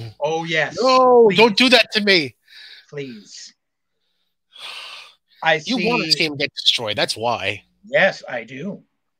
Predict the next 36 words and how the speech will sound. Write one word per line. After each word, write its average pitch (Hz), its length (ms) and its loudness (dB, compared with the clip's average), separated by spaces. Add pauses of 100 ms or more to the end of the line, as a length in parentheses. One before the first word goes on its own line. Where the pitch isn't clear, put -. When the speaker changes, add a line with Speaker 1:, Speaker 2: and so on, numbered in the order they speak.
(100)
Speaker 2:
No, 220 440 2
no. 156 720 2 (100)
Speaker 1:
<laughs> - 120 -14
Speaker 2:
I 277 80 2
don't, 190 140 -2 (460)
I 220 80 4
don't 294 100 0
wanna 240 160 4
see 254 260 4
it, 190 120 -4
period. 226 400 2
It's 143 120 -2
not 226 120 2
that 208 80 2
I 170 80 4
like, 170 280 2 (400)
it's 160 160 -6
not 220 140 -4
that 185 200 0
I 139 260 -12
like 214 260 2
Eli 160 280 2
Dr-, 135 160 -8
I 165 40 2
mean, 160 420 0
L 160 180 2
A 147 100 2
Knight. 135 320 0 (420)
I 175 120 0
just, 170 240 -2
no. 160 640 4 (600)
Speaker 1:
They 131 160 -12
gonna 156 160 -10
Speaker 2:
No. 311 320 6
Speaker 1:
feed 131 160 4
him. 107 160 -6